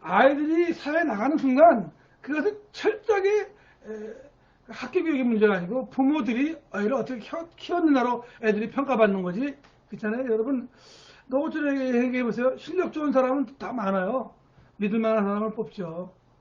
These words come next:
사회는 신뢰할 만한 사람이 살아남아요. 뭐 얄팍하게 뭐 잔머리 굴린 사람들은요, 뭐 부분적으로는 돈을 좀 모을 수 있지만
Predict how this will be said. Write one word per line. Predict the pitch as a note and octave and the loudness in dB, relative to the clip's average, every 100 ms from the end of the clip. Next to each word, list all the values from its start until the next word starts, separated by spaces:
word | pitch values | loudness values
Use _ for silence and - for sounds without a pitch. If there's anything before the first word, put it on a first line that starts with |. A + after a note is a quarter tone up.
| _ _ - | _ _ -8
사회는 | C4 C4 C4 E4 D#4+ | 0 4 4 2 -2
신뢰할 | - D4+ F4 F4 D#4+ | -4 -10 0 2 2
만한 | D#4+ D4+ | 0 0
사람이 | C4 C#4+ C4 | 0 0 -2
살아남아요. | C4 A#3+ G3+ F#3+ A#3+ A3 - - _ - | -2 0 0 0 -2 -4 -10 -20 _ -20
뭐 | - G#3 | -8 -6
얄팍하게 | F3 G3 G#3 B3 C#4 C#4 - - - | -6 -8 -6 0 2 2 0 -14 -14
뭐 | A3+ | -8
잔머리 | G#3+ A#3+ C4+ | 0 6 6
굴린 | C4 C4 | 6 2
사람들은요, | A#3+ A#3 G#3+ G#3+ A3+ D4+ A#3 - - - - | 2 4 4 2 2 0 -2 -4 -16 -20 -10
뭐 | B3 - | -6 -2
부분적으로는 | C4 C#4 D4+ D#4+ D#4+ F4 | -2 0 0 0 0 0
돈을 | C4 C4+ C4 | 2 4 4
좀 | B3+ A#3 | 4 4
모을 | A3+ A3 | 4 4
수 | A3+ | -2
있지만 | G3 A3 C4+ D4 | -6 -2 0 -2